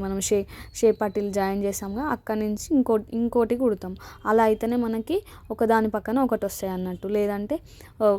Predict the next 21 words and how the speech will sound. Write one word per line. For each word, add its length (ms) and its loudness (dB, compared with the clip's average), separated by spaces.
సేమ్ 300 6
వచ్చి 200 -4
మనకి 360 -4
మళ్ళీ 320 2
ఇప్పుకునే 400 -6
అవకాశాలు 500 -4
ఉంటాయి. 260 -4
అంత, 140 -4
ఇంకా 160 -2
అంత 140 2
డబల్ 300 4
డబల్ 280 2
పని 160 -6
అవుతుంది, 300 -8
అలా 120 -4
బాగుండదు 500 -2
కదా. 160 0
అందుకే 340 4
ఇలానే 300 2
పె-, 100 -2
చూసుకోండి, 460 0